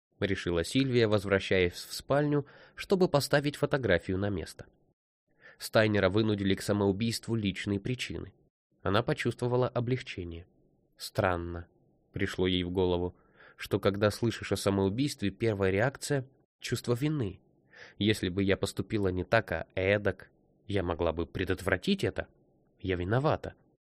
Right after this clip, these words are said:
Но в данном случае всё не так. Совсем не так. Она была совершенно чужой для Стайнеров,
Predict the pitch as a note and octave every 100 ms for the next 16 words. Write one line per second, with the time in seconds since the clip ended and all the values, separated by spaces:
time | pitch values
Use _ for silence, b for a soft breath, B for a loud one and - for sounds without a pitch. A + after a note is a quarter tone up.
0 | _ _ _ - G2 F#2+ A#2+ E3 C3+ -
1 | F3+ G3 F3+ - D3+ D#3 - - - _
2 | _ B B B - F2+ - D#3+ F#2+ D#2+
3 | - - _ B B B F#2 G#2 G2+ G2
4 | A#2+ A2 F#2+ F2 A#2 A2 - G#2 C3 B2
5 | G2 - G#2 E2 - -